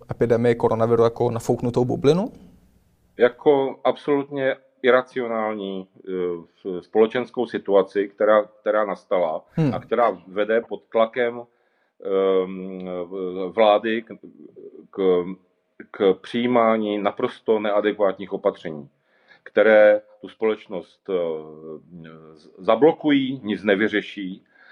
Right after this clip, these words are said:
Speaker 2: a ve výs-, ve výsledku, prostě je to všechno absolutně přehnané.
Speaker 1: Mhm.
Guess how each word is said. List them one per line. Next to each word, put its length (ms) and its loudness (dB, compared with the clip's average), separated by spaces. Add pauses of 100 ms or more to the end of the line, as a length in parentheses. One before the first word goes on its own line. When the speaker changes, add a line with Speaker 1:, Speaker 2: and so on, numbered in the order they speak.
(120)
Speaker 2:
a 80 0
ve 120 0
výs-, 560 -4
ve 80 -2
výsledku, 920 -2
prostě 200 -8
je 80 -2
to 100 -4
všechno 420 -2
absolutně 520 -4
přehnané. 540 -8 (280)
Speaker 1:
Mhm. 200 -2